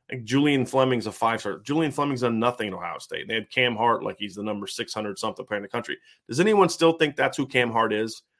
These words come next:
Eh, that's a silly comparison, and that's for people who really don't know football and don't have a way to make an argument based on evaluation. They just pull silly, you know,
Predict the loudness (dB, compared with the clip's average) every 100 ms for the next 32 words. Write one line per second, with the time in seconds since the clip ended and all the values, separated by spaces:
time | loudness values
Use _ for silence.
0 | _ _ _ _ -10 -8 0 0 2 -2
1 | 2 2 2 0 6 6 6 2 -2 -2
2 | -2 -4 -4 -4 -4 -4 2 2 2 0
3 | 0 0 0 -2 0 -2 -2 -2 -4 -4
4 | -14 -4 -4 -2 -2 -2 -4 -8 -8 -6
5 | -6 -4 -4 -4 -4 -6 -2 -2 -2 -8
6 | -6 -6 -6 -8 -8 -8 -10 -10 -12 -14
7 | _ _ _ _ 0 2 2 4 4 2
8 | -2 -6 -10 _ -2 0 -2